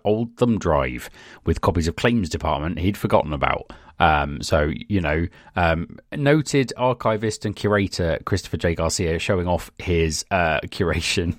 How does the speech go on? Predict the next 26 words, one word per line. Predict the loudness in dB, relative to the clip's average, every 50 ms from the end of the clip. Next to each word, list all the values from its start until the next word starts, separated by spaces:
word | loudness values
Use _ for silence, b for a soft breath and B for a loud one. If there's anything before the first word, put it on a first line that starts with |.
| -8
<laughs> | -4 -4
and | 0 2
archiving, | 2 0 0 0 0 2 2 2 0 0 -2 -2 -2 -4 -8 -12 B B B B B B
uh, | 2 4 4 4 2 2
methods | 2 0 0 2 -2 -4 -4 -4 -4
there, | -2 -2 0 0 0
which | -2 -4 -4 -2 0
is | 0 0 2 0 -2 -6 _ _ _ b b b b
old | -2 -2 -2 -2 0
thumb | 0 0 0 2
drives. | 2 2 4 4 4 2 0 -4 -14 b b b b b
So | -4 -2
that's | -2 -2 4
good. | 6 6 6 6 4 -4 -16 _ _ -18 -8
Hurrah! | -8 -6 0 2 2 4 4 2 0 -2 -4 -6 -8 B B B B B B 2
Uh, | 4 4 6 4 2 2 0 -4 -8 -4 -4
I'm | -2 -2
not | -2 -2 -4
much | -4 -6 -6 -2
better, | -2 -2 -2 -2 -6 -8 -10
to | -6 0 2 2 2 2
be | 0 -2 -2
fair. | -2 -2 0 0 0 -2 -2 -6 _ _ _ -12
He | -4 -2 -2 -2 -2
does | 0 0 0 2 2 2 2 2 0 0 -2 -6 _ _ _ -8
also | -6 -4 -2 0 0 0 0 -2 -2 -2 0 0 2 2 2 0 0 -2